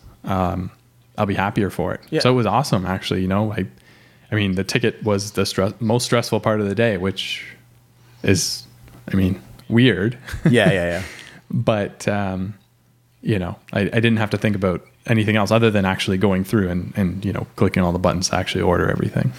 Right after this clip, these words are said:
Speaker 2: Well, the interesting thing about the flight you were saying with, you know, people booking the flight, I,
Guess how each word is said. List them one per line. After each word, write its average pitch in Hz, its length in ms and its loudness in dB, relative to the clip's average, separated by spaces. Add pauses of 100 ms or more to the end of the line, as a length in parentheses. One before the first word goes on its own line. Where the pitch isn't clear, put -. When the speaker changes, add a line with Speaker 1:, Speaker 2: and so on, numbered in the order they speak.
Speaker 2:
Well, 156 100 2
the 165 100 2
interesting 220 260 0
thing 196 140 0
about 165 200 2
the 110 60 -2
flight 120 340 0
you 131 80 2
were 139 80 2
saying 131 320 0
with, 95 200 -4
you 110 80 0
know, 90 200 -4 (100)
people 107 280 0 (160)
booking 117 200 2
the 95 80 0
flight, 107 280 -2
I, 147 200 0